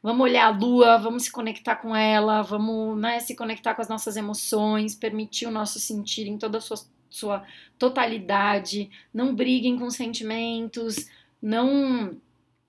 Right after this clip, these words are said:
desgostem do que estão sentindo, sintam tudo e entre em contato com esse sentimento e tenta entender o que que ele é, né? Ou nem fica racionalizando muito no pensamento, mas só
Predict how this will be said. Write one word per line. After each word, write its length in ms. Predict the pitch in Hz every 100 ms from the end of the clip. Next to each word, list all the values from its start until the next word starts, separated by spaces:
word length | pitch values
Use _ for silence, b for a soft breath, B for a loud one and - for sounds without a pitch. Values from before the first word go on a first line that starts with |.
| _
desgostem 760 | 185 233 196 202 220 226 247 214
do 100 | 202
que 100 | -
estão 260 | 208 202
sentindo, 760 | 202 - 202 196 - 226 247 254
sintam 720 | 247 - 285 311 330 330 349 -
tudo 500 | 294 277 208 269 302 B B B _
e 320 | 247 359 - - _ _ _ _ - - -
entre 340 | 254 277 359 330
em 100 | 349
contato 680 | 339 277 254 247 269 269
com 140 | - 226
esse 160 | 220
sentimento 760 | - 220 208 208 208 247 269 220
e 40 |
tenta 360 | - 247 269 262
entender 440 | 269 262 233 226
o 60 | 226
que 140 | 240
que 100 | 214
ele 200 | 208 180
é, 240 | 190 220
né? 220 | 208 214 220
Ou 320 | 233 294 339 B B B -
nem 180 | 294
fica 320 | 359 370 349 302
racionalizando 1000 | 269 285 - 262 233 226 196 214 208
muito 300 | 196 202 208
no 80 | 196
pensamento, 680 | 202 202 - 208 208 202 -
mas 160 | 226 262
só 280 | - -